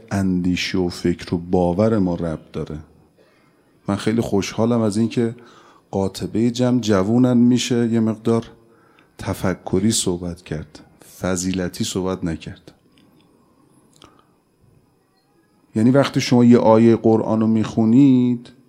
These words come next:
می‌بینید بخشیش در رابطه با فضای اندیشه و فکر و باوره. یه حدیث رو میشنوید،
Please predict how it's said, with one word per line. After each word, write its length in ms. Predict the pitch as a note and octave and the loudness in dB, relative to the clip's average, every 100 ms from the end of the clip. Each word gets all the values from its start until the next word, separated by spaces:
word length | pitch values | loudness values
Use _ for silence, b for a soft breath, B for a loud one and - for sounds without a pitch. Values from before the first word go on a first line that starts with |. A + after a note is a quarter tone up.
| _ A#2 | _ 0
می‌بینید 460 | B2+ C3+ C3+ - | 4 4 2 2
بخشیش 540 | B2 C3 - - C3+ - | 2 2 0 -2 -2 -2
در 240 | A#2+ A2+ | -2 -2
رابطه 380 | G#2 G#2 G#2 B2 | 0 0 0 -2
با 180 | A#2 A#2+ | -2 -2
فضای 560 | - G2+ G2+ A2+ B2 | -2 -4 0 0 -2
اندیشه 760 | B2+ G#2 G2 F#2 F#2+ F#2 - G2 | -2 -2 -2 -2 -4 -4 -4 -2
و 140 | F#2 | -2
فکر 480 | - - F#2 - G2+ | -4 -6 -6 -6 -6
و 40 | |
باوره. 720 | F2+ F#2+ F#2 F2+ G#2 F#2 F2 - b b b b b b b b b _ | -4 -2 -2 0 0 0 -4 -8 b b b b b b b b b _
یه 120 | A#2 | -2
حدیث 520 | A2+ A2 F#2 G#2+ G2+ A2 | -2 -4 -6 -6 -4 -4
رو 60 | |
میشنوید، 1000 | G#2+ G#2 - G#2+ G2 A2 C3 B2+ A#2+ | -2 -2 -4 -4 -4 -2 -2 -2 -4